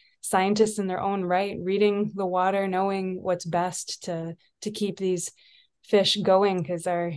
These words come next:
our mutual survival is,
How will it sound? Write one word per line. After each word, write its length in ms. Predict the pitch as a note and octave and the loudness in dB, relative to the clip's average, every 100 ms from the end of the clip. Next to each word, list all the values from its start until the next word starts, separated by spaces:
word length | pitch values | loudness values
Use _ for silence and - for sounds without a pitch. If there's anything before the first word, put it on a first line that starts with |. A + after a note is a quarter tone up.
| E3+ | -4
our 280 | F#3+ F3+ E3+ - _ | -2 -2 -2 -6 _
mutual 560 | G#3+ A3 A#3+ A#3 A3 G3 | 6 8 8 8 4 2
survival 640 | G#3 F#3 F3 G3+ G3 F3+ | 0 -2 0 2 2 2
is, 320 | E3+ E3+ E3 | 2 -2 -6